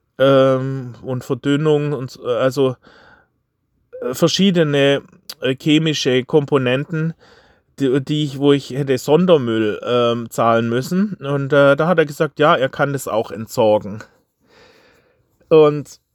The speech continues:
hat er gemeint, okay, wir können ja so eine Lösung finden, dass er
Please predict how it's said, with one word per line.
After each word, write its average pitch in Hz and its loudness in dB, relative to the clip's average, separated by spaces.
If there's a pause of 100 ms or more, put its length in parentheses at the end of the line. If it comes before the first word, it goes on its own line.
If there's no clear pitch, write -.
(440)
hat 175 -2
er 160 0
gemeint, 160 0
okay, 170 -2
wir 151 -2
können 170 0
ja 156 2
so 151 -6
eine 143 0 (340)
Lösung 151 0
finden, 165 -4
dass 147 2
er 151 2